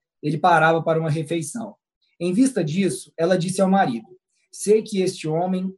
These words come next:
que, é, que sempre vem aqui é um santo homem de Deus. Vamos construir lá em cima um quartinho de tijolos e colocar nele uma cama, uma mesa, uma cadeira e uma lamparina para ele. Assim, sempre que nos visitar, ele poderá ocupá-lo."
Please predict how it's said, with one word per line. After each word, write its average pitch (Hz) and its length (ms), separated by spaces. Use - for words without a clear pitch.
que, 190 180
é, 139 240
que 147 140
sempre 226 400
vem 160 220
aqui 190 320
é 185 40
um 190 80
santo 220 440
homem 185 280
de 190 120
Deus. 147 560
Vamos 233 300
construir 196 440
lá 180 140
em 165 60
cima 185 400
um 160 80
quartinho 208 480
de 185 100
tijolos 151 720
e 165 80
colocar 185 480
nele 170 240
uma 190 160
cama, 160 480
uma 147 160
mesa, 185 560
uma 160 160
cadeira 170 680
e 202 60
uma 214 140
lamparina 208 600
para 196 220
ele. 117 260
Assim, 220 480
sempre 285 300
que 247 100
nos 208 160
visitar, 180 500
ele 190 120
poderá 185 400
ocupá-lo." 123 600